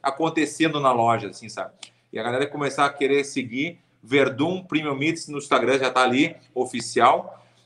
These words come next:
tá? E também tem a nossa marca, né, a, a, a Verdun Sports, que foi bem legal, que eu não esperava que ia acontecer isso, né? A Verdun Sports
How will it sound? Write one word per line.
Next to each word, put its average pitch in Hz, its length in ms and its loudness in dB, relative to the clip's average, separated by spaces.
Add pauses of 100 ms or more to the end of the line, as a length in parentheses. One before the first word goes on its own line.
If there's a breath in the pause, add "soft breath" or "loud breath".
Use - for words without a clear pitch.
(120)
tá? 131 240 6
E 175 80 0
também 190 340 -2
tem 190 100 2
a 185 120 2
nossa 170 260 0
marca, 156 420 0
né, 139 100 -4
a, 139 80 2
a, 120 420 -2
a 120 40 -4
Verdun 127 380 -6
Sports, 156 460 -2
que - 100 -16
foi 165 140 2
bem 156 160 0
legal, 160 580 0
que 156 60 2
eu 175 80 2
não 208 120 2
esperava 185 600 2
que 180 100 -8
ia 175 60 -10
acontecer 180 420 -8
isso, 139 340 -6
né? 107 220 -12 (320 soft breath)
A 117 120 0
Verdun 127 400 2
Sports 170 680 2